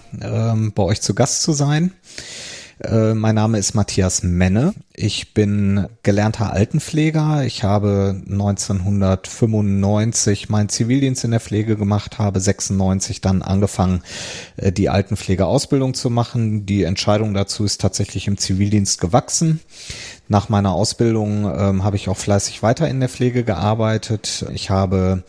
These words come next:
dann zweitausendeins war es, glaub ich, angefangen, Pflegewissenschaft zu studieren an der Uni Witten-Herdecke. Zuerst den Bachelorstudiengang, dann den Masterstudiengang, den ich zweitausendsieben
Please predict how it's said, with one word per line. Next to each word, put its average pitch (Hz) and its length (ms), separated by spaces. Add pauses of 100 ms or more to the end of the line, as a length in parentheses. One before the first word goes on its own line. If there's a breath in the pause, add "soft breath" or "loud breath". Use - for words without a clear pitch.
(800 loud breath)
dann 107 440
zweitausendeins 107 2250
war 131 220
es, - 140
glaub 131 280
ich, - 200
angefangen, 110 500
Pflegewissenschaft 113 840
zu - 100
studieren 151 640
an 110 220
der 104 160
Uni 101 240
Witten-Herdecke. 143 800 (640 loud breath)
Zuerst - 400
den 101 100
Bachelorstudiengang, 101 1120
dann 90 260
den 85 320 (100)
Masterstudiengang, 113 1400
den 95 220
ich - 180
zweitausendsieben 95 2500